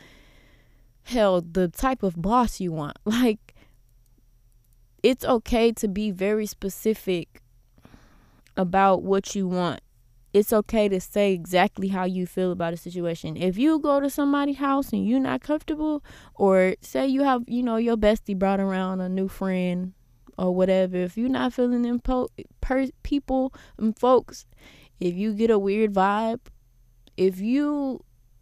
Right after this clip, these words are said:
matter of fact, if you meet somebody and,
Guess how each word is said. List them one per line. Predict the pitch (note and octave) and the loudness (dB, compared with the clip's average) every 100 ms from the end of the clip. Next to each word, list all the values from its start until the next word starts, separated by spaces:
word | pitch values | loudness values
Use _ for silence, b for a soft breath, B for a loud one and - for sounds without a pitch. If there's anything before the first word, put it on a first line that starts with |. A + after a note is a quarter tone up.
| _ | _
matter | G#3 G#3 G#3+ | -4 -2 -4
of | |
fact, | - B3 A#3+ A#3 - - | -2 0 2 0 -8 -4
if | G#3 F#3+ | -4 -2
you | A3+ | -4
meet | A3+ A#3+ C#4+ - | 0 0 0 -2
somebody | B3+ A3+ G3 F#3 F3 E3+ F3 _ _ _ _ _ | -2 0 0 -4 -6 -10 -14 _ _ _ _ _
and, | F#3 F#3 F3+ F3 E3+ | -6 -4 -4 -6 -10